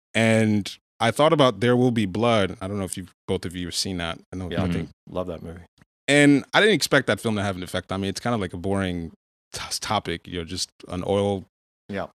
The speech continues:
Speaker 1: oil man. But the character really had an effect on me. And even the idea of drilling for oil, there was a scene where they had, had their first successful oil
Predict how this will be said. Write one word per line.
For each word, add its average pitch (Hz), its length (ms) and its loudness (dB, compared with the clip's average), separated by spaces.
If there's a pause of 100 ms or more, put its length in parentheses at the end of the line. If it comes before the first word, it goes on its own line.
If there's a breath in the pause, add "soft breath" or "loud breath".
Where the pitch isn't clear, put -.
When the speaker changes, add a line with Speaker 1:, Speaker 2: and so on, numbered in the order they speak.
Speaker 1:
oil 120 240 6
man. 101 460 0 (340)
But 104 300 -2 (120)
the 107 100 -4
character 110 1000 0
really 104 360 -6
had 95 220 -6
an 92 60 -8
effect 90 360 -6
on 92 160 -4
me. 92 360 -6 (240)
And 92 540 -6 (140)
even 127 560 4
the 104 160 -4
idea 104 560 0
of 90 320 -4
drilling 104 400 -2
for - 180 -6
oil, 95 520 -2 (880)
there 95 180 -2
was 95 160 0
a 90 60 -2
scene 104 640 2
where 92 420 -2 (400)
they 98 180 -4
had, 92 140 -6 (200)
had 104 220 -4
their 92 120 -4
first - 440 -2
successful - 720 -2
oil 98 520 0